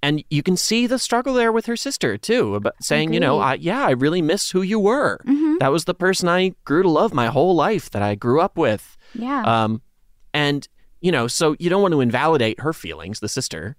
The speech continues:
Speaker 2: Right.
Speaker 1: Because that, that, that's difficult. You know,
Speaker 2: That's
Speaker 1: you
Speaker 2: a
Speaker 1: can't just
Speaker 2: real
Speaker 1: say, "Why don't you just smile and go with it?"
Speaker 2: Right.
Speaker 1: Um, because she's got her own process to work through.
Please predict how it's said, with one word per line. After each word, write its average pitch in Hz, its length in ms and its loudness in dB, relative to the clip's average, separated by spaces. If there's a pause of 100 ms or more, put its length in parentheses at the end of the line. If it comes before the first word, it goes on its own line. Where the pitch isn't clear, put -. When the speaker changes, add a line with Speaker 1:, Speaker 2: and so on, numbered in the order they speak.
(120)
Speaker 2:
Right. 285 400 0
Speaker 1:
Because 117 580 -2 (480)
that, 127 220 -2 (160)
that, 147 260 -2 (140)
that's - 260 -2
difficult. 117 640 -6 (340)
You 285 80 2
know, 269 60 4
Speaker 2:
That's 277 100 2
Speaker 1:
you 294 60 -2
Speaker 2:
a - 20 -2
Speaker 1:
can't - 200 2
just 294 100 4
Speaker 2:
real 294 80 6
Speaker 1:
say, 156 200 4
"Why 139 200 2
don't 208 100 -4
you 202 80 0
just 202 180 -2
smile 196 360 2
and 151 120 0
go 147 140 2
with 185 220 0
it?" 76 200 -6 (200)
Speaker 2:
Right. 240 260 0
Speaker 1:
Um, 120 220 2
because 139 240 -2
she's - 160 -6
got 180 180 -2
her 139 160 0
own 107 140 0
process 98 380 -4
to 95 100 -10
work 87 240 -10
through. 101 320 -6